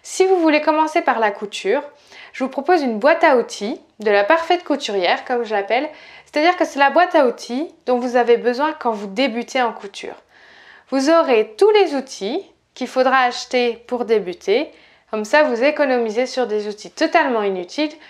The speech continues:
qui ne vous serviront pas. Pour y accéder, vous pouvez cliquer dans le lien dans la description juste en dessous de cette vidéo. Comme la formation gratuite de tricot, vous entrez votre adresse mail et je vous l'envoie directement dans votre boîte mail. Si vous voulez suivre tous mes conseils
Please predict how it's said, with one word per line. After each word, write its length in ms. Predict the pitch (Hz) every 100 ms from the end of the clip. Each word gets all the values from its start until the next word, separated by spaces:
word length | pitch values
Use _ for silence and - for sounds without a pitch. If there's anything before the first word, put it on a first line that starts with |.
| _
qui 140 | -
ne 80 | 233
vous 100 | 214
serviront 540 | 214 226 208 196 180 175
pas. 180 | - - -
Pour 180 | 403
y 100 | 370
accéder, 380 | 339 330 311 269
vous 160 | 254 240
pouvez 260 | 226 214
cliquer 320 | 214 277 285 269
dans 140 | 247
le 100 | 233
lien 220 | 233 233
dans 100 | 226
la 160 | 202 196
description 520 | 190 - 208 - 220
juste 380 | 208 240 247 -
en 100 | 320
dessous 220 | 220 370
de 60 | 381
cette 240 | 254 202
vidéo. 500 | 233 240 214 226 285 - - _
Comme 180 | - 381
la 120 | 359
formation 460 | 320 277 254 247 254
gratuite 480 | 220 220 220 240 202
de 160 | 262
tricot, 560 | 285 254 - - 240 220 233
vous 240 | 277 349
entrez 240 | 349 339
votre 280 | 247 220 -
adresse 380 | 208 190 180 -
mail 260 | 208 262 294 - - - -
et 100 | 302
je 100 | 277
vous 200 | 240 247
l'envoie 420 | 233 233 269 320
directement 640 | 320 254 233 233 220 233
dans 140 | 240 202
votre 280 | 180 - 214
boîte 300 | 185 185 190
mail. 180 | 180 -
Si 100 | 359
vous 140 | 370
voulez 240 | 370 381 381
suivre 560 | - 294 311 311 220
tous 240 | 202 - 392
mes 100 | 381
conseils 560 | 330 311 311 294 277